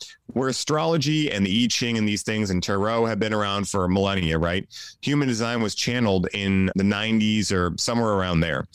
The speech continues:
by this guy, Ra, Ra Aru Utu, I believe his name was. I might have butchered that, but he channeled it. And it took him about ten years to put all this together. But essentially what he believes he channeled was that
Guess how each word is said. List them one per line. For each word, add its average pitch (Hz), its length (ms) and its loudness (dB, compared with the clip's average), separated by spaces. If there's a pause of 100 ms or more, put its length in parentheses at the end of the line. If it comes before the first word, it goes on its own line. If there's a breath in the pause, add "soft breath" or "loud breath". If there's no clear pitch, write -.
(320 loud breath)
by 98 100 -2
this 101 180 -2
guy, 110 220 0
Ra, 92 480 0
Ra 104 380 0
Aru 104 480 0
Utu, 87 320 -2
I 76 60 -2
believe 82 280 0
his 80 160 0
name 80 240 2
was. 73 200 0
I 80 40 0
might 82 140 2
have 80 140 -2
butchered 78 260 -4
that, - 240 -4
but 85 200 -2 (100)
he 101 180 0
channeled 139 500 0
it. 78 160 0 (380 loud breath)
And 104 100 -4
it 98 120 -4
took 175 180 -2
him 143 100 2
about 110 240 0
ten 117 260 0
years 110 280 -2
to 90 100 -6
put 117 240 -4
all 107 220 2
this 95 240 -2
together. 92 580 -2 (400 loud breath)
But 113 120 -4
essentially 143 460 0
what 110 200 2
he 107 240 -2
believes 107 440 2
he 110 100 2
channeled 98 520 -2
was 95 200 0
that 95 240 -2